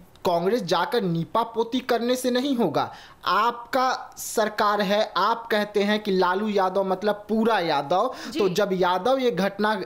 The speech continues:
Speaker 1: अंजाम दे रहे थे तो सीधा सीधा महागठबंधन पर उंगली उठेगा कि
Speaker 2: बिल्कुल।
Speaker 1: लालू यादव मतलब पूरे यादव होते हैं,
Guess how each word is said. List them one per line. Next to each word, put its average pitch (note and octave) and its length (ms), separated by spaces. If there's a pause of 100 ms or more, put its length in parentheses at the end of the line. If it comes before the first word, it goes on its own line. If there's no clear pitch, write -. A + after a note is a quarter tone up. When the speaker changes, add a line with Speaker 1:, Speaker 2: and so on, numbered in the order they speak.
Speaker 1:
अंजाम F3+ 540
दे F#3+ 200
रहे F3+ 280
थे F#3+ 240
तो - 320
सीधा G3+ 380
सीधा G#3 360
महागठबंधन G3 920
पर A#3+ 160
उंगली A3+ 400
उठेगा B3 480
कि - 280
Speaker 2:
बिल्कुल। A3+ 160
Speaker 1:
लालू F#3+ 320
यादव A#3+ 340
मतलब A#3 440
पूरे A3 280
यादव B3 380
होते G#3 300
हैं, G3 240